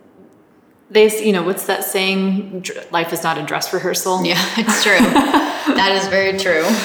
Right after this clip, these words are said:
Speaker 1: Yeah.
Speaker 2: Yeah.
Speaker 1: Um, one thing that you said at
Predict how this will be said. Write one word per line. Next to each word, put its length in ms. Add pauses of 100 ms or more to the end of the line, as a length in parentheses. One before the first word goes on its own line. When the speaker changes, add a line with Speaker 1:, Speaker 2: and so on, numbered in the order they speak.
(320)
Speaker 1:
Yeah. 400
Speaker 2:
Yeah. 380 (200)
Speaker 1:
Um, 520 (1040)
one 360
thing 680
that 640
you 160
said 360 (120)
at 540